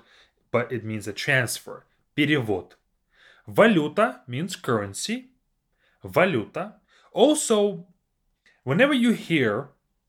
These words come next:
in a sentence in Russian, "Я купил валюты", I bought currency. What that means is I bought foreign currency.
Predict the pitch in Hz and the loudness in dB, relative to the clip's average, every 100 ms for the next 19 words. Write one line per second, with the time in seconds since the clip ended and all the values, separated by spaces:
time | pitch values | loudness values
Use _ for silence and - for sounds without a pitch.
0 | _ _ 131 117 - 123 113 110 104 101 | _ _ -6 -4 0 0 0 -6 -8 -10
1 | 92 87 101 95 92 _ _ _ - 147 | -8 -8 -10 -14 -18 _ _ _ -2 0
2 | 180 165 - 143 135 120 117 110 104 92 | 2 0 -2 0 2 2 2 2 -2 -10
3 | 85 _ 147 147 117 127 117 - 131 98 | -14 _ -2 0 2 2 0 -2 0 0
4 | 90 - 113 - _ _ 143 170 165 202 | -4 -12 -14 -20 _ _ 0 0 0 -4
5 | 254 262 233 - - 113 113 120 - 120 | -4 -2 -4 -8 -6 -2 -2 -4 -8 -10
6 | 101 131 127 127 - - - 196 214 208 | -4 0 0 0 -8 -20 -4 4 6 6
7 | 170 139 - - 101 92 95 - - | 2 -2 -8 -6 -6 -8 -14 -16 -16